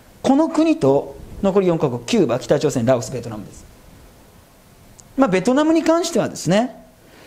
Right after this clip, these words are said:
ベトナム戦争ありましたし、北朝鮮に関しては当然南北の朝鮮戦争ありました。はい。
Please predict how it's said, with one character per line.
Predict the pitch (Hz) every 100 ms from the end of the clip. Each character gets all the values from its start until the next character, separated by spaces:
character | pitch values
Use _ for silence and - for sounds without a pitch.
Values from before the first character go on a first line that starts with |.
| - -
ベ | 151
ト |
ナ | 196
ム | 190
戦 | 196
争 | 151
あ | 120
り |
ま | 139
し | 135
た | 110
し、 | - - - - - - - - - -
北 | -
朝 | 180 185
鮮 | 208
に | 147
関 | 175
し | 170
て | 311
は |
当 | 170 185
然 | 143
南 | 120 127 117 110
北 |
の | 107 110 - -
朝 | 151
鮮 | 180
戦 | 175 180
争 | 107
あ |
り | -
ま | -
し | -
た。 | - _
は |
い。 | -